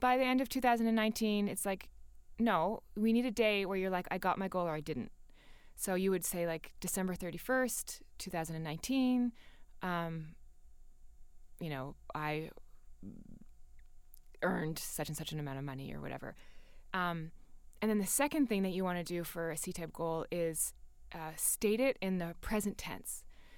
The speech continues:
So we're moving into a little bit here now around, like,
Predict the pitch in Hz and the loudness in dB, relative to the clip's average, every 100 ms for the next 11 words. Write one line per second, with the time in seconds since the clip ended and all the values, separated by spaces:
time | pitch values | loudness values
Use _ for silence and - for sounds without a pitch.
0 | - - - 202 185 180 - - - 208 | -20 -10 -2 2 4 2 -4 -14 -6 2
1 | 208 233 220 190 190 196 185 196 180 170 | 6 6 6 4 2 0 2 0 0 -2
2 | 180 175 165 165 165 160 160 | -2 -2 0 0 0 -2 -4